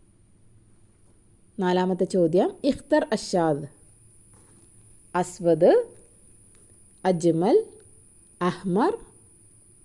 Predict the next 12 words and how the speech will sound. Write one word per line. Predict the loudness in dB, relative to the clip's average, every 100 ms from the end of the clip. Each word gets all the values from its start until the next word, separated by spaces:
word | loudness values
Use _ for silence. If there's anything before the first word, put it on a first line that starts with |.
| -6 -4
അഹ്ലാർ. | 2 2 0 -6 -20 -20 _ _ _ _ _ _ _ _ -8
ഇതിൽ | -2 2 2 0 -2 0
ഗ്രൂപ്പിൽ | 2 2 2 0 2
പെടാത്തത് | 2 2 0 0 2 2 0 -8 0 2
ഏതാണെന്നാണ് | 2 0 -2 -4 -6 -4
ക്വസ്റ്റ്യൻ. | -6 -2 -2 -2 -8 _ _ _ _ _ _ -10
ഗ്രൂപ്പിൽ | -8 -6 -4
പെടാത്തത് | -2 -2 -2 0 0 -2 -12 _ _ -2 0
അജ്മൽ. | 2 2 0 -6 -14 -20 _ _ _ _ _ -20 _ _ -8
ബാക്കി | -6 0 0
മൂന്നും | 2 0 -2 -4 -4
കളേഴ്സിൻ്റെ | 0 4 2 2 -2